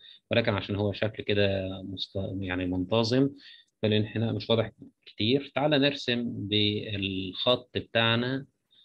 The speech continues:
سكتر براش ده بعض الأشياء كده أهوت، وبعدين نعمل لها انحناء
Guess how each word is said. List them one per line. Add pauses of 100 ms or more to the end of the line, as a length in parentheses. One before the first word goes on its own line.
(140)
سكتر
براش
ده (600)
بعض
الأشياء
كده (400)
أهوت، (960)
وبعدين
نعمل
لها
انحناء